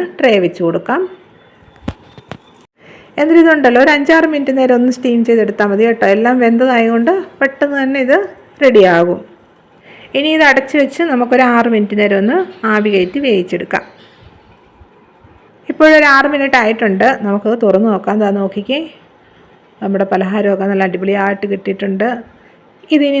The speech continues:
നല്ലതായിട്ടൊന്ന് തണുക്കണം. നമുക്കിത് ഇഡ്ഡലി പാത്രത്തിൽ നിന്ന് മാറ്റി ഒന്ന് തണുക്കാൻ വേണ്ടി വെക്കാം.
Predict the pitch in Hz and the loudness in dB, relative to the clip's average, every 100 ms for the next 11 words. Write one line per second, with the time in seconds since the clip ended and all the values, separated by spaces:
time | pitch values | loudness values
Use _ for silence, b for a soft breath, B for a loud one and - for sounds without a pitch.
0 | 269 240 247 247 240 233 220 233 220 196 | 0 2 2 4 2 0 -4 -2 0 0
1 | 196 202 185 202 208 208 214 254 349 - | -2 -2 -4 -2 -4 -2 -2 -2 -4 -8
2 | 202 208 202 202 196 196 208 202 185 190 | -6 -4 -2 -4 -4 -4 -2 -2 -4 -4
3 | 208 202 - 262 262 220 180 175 190 175 | -2 -2 -2 -4 -2 -4 -4 -4 -4 -4
4 | - | -8